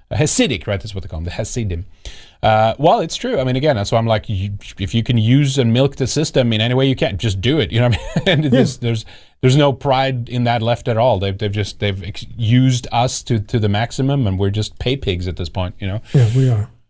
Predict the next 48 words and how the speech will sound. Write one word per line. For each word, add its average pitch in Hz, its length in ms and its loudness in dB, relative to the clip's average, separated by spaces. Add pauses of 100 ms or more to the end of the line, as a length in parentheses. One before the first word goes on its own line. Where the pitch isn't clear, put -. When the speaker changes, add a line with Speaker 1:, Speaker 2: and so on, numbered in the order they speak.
(140)
Speaker 1:
Uh, 139 440 4 (120)
all 165 140 4
right. 165 400 0 (540)
Kevin, 196 240 4
it 160 40 0
was 131 120 0
great 160 260 0
having 160 280 2
you 131 80 2
here. 110 160 2
We're 101 80 0
gonna 131 140 2
start 143 220 4
wrapping 139 280 2
up. 127 140 0
Tell 165 200 4
us 170 120 -2
about 160 240 2
some 170 180 0
of 151 120 -2
the, 147 240 2
uh, 135 60 2
sources 143 560 -2
where 120 120 2
people - 340 0
can 120 380 0
find 143 560 0
you 165 360 4
and, 127 320 0
uh, 117 240 4
and - 220 6
your 139 100 4
Speaker 2:
<clears throat> 139 140 0
Speaker 1:
work. 202 260 -6 (840)
Speaker 2:
Yeah, 175 280 6
the, 143 120 4
you 165 140 4
got 151 160 4
the 139 140 4
Occidental 135 440 2
Observer 127 420 4
up. 127 160 -2
I, 123 260 4
uh, 117 280 2 (600)
put 143 120 6
a, 123 80 6 (380)
put, 311 240 -6
I, 131 140 6